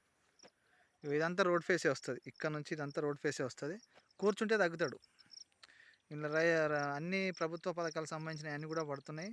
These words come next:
ఇదండి బిట్ ఇది. ఇంట్రెస్ట్ ఉన్న వాళ్ళు కాల్ చేయండి. చిన్న బిట్ కావాలనుకున్న వాళ్ళు కాల్ చేయండి.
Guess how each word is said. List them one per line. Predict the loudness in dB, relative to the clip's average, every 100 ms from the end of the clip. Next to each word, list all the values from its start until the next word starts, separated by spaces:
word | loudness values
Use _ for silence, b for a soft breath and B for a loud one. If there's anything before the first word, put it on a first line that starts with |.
| -14 _ B B B B _ -20 -20 _ _ _ -20 -12 -4
ఇదండి | -4 -2 -6
బిట్ | -6 -8 -6
ఇది. | -6 -8 -12 -20 -14
ఇంట్రెస్ట్ | -6 -4 -4
ఉన్న | -4
వాళ్ళు | -4 -4
కాల్ | -2 -2
చేయండి. | -2 -6
చిన్న | -6 -8
బిట్ | -8 -8
కావాలనుకున్న | -6 -4 -6 -8 -10
వాళ్ళు | -8 -8
కాల్ | -4 -4
చేయండి. | -4 -10